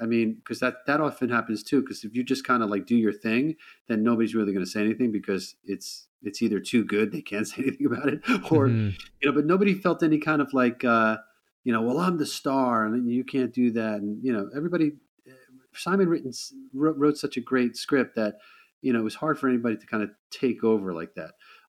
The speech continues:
Speaker 1: Diane, who I've, uh, have, I was friends with then and I'm f-, friends with now, uh, was wonderful. Anne-Margaret, who I thought was a, I, I mean, I, it was weird because I, I worked with Anne-Margaret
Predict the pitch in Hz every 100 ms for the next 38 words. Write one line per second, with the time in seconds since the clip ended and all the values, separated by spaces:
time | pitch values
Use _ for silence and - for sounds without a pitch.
0 | - 117 117 120 127 127 127 127 117 120
1 | 101 104 98 - _ _ 104 101 101 95
2 | 104 101 98 - - _ - 120 _ _
3 | - - 107 104 - 117 107 110 95 101
4 | 107 107 95 95 95 - - - 107 98
5 | 104 - 101 98 107 120 - - - -
6 | 101 95 95 95 98 95 87 - - _
7 | _ 104 104 104 101 110 107 113 _ -
8 | 117 113 110 110 104 131 139 - - 117
9 | 107 101 - 117 107 104 101 104 98 -
10 | - 104 95 95 95 _ _ _ _ _
11 | 104 113 151 - 110 110 110 110 107 123
12 | 117 107 95 110 120 120 110 107 101 104
13 | 104 110 110 113 104 104 104 107